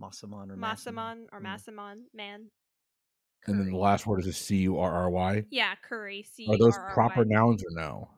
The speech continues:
Speaker 2: The Massaman is capitalized, curry is not.
Speaker 3: You say curry, I usually think of India. I'm gonna go India.
Speaker 2: Good guess, but that's incorrect. It's actually Thailand.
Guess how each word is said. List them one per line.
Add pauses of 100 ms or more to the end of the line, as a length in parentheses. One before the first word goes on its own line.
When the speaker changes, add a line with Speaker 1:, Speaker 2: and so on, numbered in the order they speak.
(400)
Speaker 2:
The
Massaman
is (160)
capitalized,
curry
is
not. (500)
Speaker 3:
You
say
curry,
I
usually
think
of
India.
I'm
gonna
go
India. (840)
Speaker 2:
Good
guess,
but
that's
incorrect.
It's
actually
Thailand.